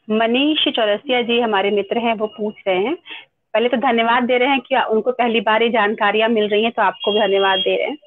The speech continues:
दूसरा, एक बहुत जरूरी सवाल जो कि शायद मुझसे miss हो जाता, तो मनीष जी का बहुत बहुत धन्यवाद ये सवाल पूछने के लिए भी, कि क्या कोई sugar patient या heart patient अगर है,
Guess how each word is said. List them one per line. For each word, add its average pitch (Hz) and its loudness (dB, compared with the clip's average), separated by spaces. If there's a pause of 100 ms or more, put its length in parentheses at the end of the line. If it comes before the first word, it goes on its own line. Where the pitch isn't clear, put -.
(440)
दूसरा, 294 2
एक 349 2
बहुत 247 2
जरूरी 240 2
सवाल 254 0
जो 240 0
कि 269 -2
शायद 240 0
मुझसे 240 0
miss 233 0
हो 226 0
जाता, 208 0
तो 254 0
मनीष 208 2
जी 220 -2
का 226 2
बहुत 214 0
बहुत 220 0
धन्यवाद 208 2 (420)
ये 208 0
सवाल 208 2
पूछने 214 -2
के 202 -2
लिए 185 0
भी, 277 0 (640)
कि 339 -2
क्या 320 2
कोई 330 0
sugar 285 2
patient 294 0
या 262 2
heart 233 0
patient 240 0
अगर 208 0
है, 196 0